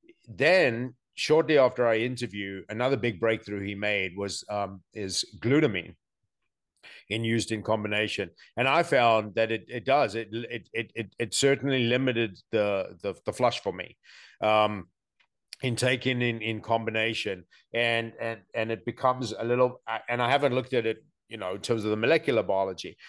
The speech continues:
but a fascinating thing for me, and, and, and why sort of loving and hating this, this new role I've got in this. Uh, you have a comfort with it, and, and your background leads you to know about this stuff,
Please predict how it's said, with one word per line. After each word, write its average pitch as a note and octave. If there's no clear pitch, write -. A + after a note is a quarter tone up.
but D3
a B2+
fascinating F#3
thing C#3
for B2+
me, G#2+
and, A2+
and, A2+
and A#2+
why A#2+
sort D#3
of B2
loving C3+
and G#2
hating A2+
this, -
this C3
new F3
role D3+
I've A#2+
got A2+
in G#2
this. -
Uh, C3
you C#3+
have A3
a D#3+
comfort -
with G2
it, -
and, B2+
and B2+
your C3+
background G#2+
leads B2+
you B2
to A2
know B2+
about G2+
this G2
stuff, F#2+